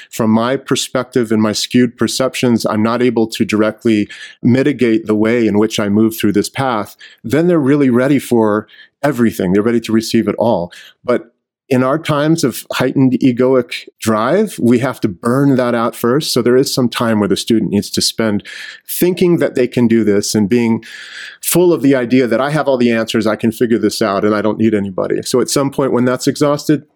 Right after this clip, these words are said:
then they're primed and ready, and they're perfectly receptive enough to accept the actual secrets of the path.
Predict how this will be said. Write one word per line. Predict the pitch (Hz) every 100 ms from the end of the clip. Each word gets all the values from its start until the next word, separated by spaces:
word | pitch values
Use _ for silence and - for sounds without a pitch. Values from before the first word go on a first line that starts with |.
| _
then | 127 135
they're | 127
primed | 113 127 123 127
and | 120 117
ready, | 117 117
and | 104
they're | 98
perfectly | 95 - 151 - 120
receptive | 113 - 113 - 98
enough | 101 101 -
to | 107 95
accept | - 123 127 -
the | 107
actual | 92 - 101 90
secrets | - 101 101 -
of | 90
the | 92
path. | - 80